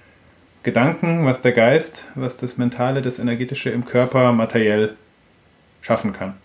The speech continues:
Der Placebo-Effekt ist eine Wirkung, die durch entweder ein Placebo oder eine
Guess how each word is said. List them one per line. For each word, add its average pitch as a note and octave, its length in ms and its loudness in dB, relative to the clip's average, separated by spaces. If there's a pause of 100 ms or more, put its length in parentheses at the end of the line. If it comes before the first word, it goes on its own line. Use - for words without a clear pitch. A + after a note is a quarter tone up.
(1900)
Der A2+ 160 4
Placebo-Effekt C3 1160 0 (520)
ist - 540 -6 (540)
eine A#2 280 4
Wirkung, E3 600 2 (1500)
die C3 180 0
durch B2+ 680 2 (380)
entweder B2 300 2
ein B2 120 2
Placebo D#3 720 0
oder B2+ 360 0
eine A#2 720 0